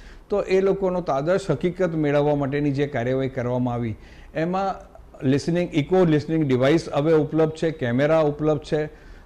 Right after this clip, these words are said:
અને અંડર સર્ચ કેમેરાની સાથે આ ડિવાઇસ જ્યારે પેનિટ્રેશન પૂરું થાય છે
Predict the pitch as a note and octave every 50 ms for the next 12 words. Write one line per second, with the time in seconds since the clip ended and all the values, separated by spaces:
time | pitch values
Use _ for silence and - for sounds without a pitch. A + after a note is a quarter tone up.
0 | - - D3 D#3 E3 E3+ D#3+ - D#3 D#3 E3+ G3 G#3 G3 F#3+ - G3+ G3 G3 -
1 | - E3 D#3 D#3+ E3 D#3+ D#3+ D#3 D#3+ D#3+ - - D3 C#3 C3+ - - F3+ D3 A#2+
2 | - - - - - - - - - D3 E3 F3+ F#3 F#3 F3+ D#3 C#3+ C#3+ C#3+ D3+
3 | D3+ D#3 E3 D#3 - - - D3 C#3+ C#3+ C#3+ - - C#3+ D3 E3+ F#3+ F#3 F#3+ G3
4 | F#3+ - G#3 G#3 G3+ - - - E3 F3+ G3+ A#3 G#3 - E3 D3 B2+ A#2 - A#2+
5 | G#2+